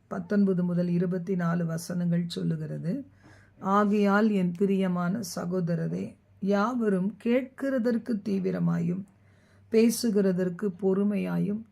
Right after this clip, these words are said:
கோபிக்கிறதற்கு தாமதமாயும் இருக்க கடவர்கள். மனுஷருடைய கோபம் தேவனுடைய நீதியை நடப்பிக்க மாட்டாதே."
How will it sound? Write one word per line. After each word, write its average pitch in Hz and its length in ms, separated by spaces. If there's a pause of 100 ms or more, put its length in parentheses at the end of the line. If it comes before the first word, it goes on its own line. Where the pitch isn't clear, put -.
(140)
கோபிக்கிறதற்கு 196 960
தாமதமாயும் 180 840
இருக்க 165 280
கடவர்கள். - 680 (580)
மனுஷருடைய 202 920
கோபம் 180 580 (180)
தேவனுடைய 180 640
நீதியை 170 720
நடப்பிக்க 175 560
மாட்டாதே." 190 760